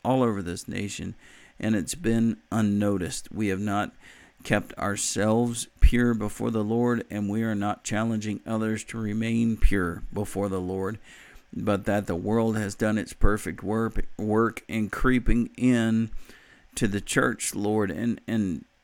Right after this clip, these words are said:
and we've just turned a blind eye to it. Rather, we didn't want to be accused by others, or we didn't want to be, uh, impacted ourselves.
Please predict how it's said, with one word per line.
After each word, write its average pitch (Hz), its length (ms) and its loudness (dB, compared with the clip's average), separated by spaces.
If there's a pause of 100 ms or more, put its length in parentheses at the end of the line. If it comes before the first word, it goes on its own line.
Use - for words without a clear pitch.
and 104 220 -4
we've 110 260 -2
just 107 380 -2
turned 117 260 2
a 104 40 0
blind 104 420 0
eye 110 220 -2
to 98 240 -4
it. - 100 -6
Rather, 107 240 -2
we 104 120 -2
didn't 110 280 -2
want 107 180 0
to 104 60 -4
be 98 180 -2
accused 120 600 2
by 95 100 -2
others, 110 640 -2 (120)
or 104 160 -4
we 101 140 -2
didn't 104 340 -2
want 98 240 -4
to 110 60 -8
be, 101 320 -2 (680)
uh, 92 160 0
impacted 104 600 6
ourselves. 117 960 0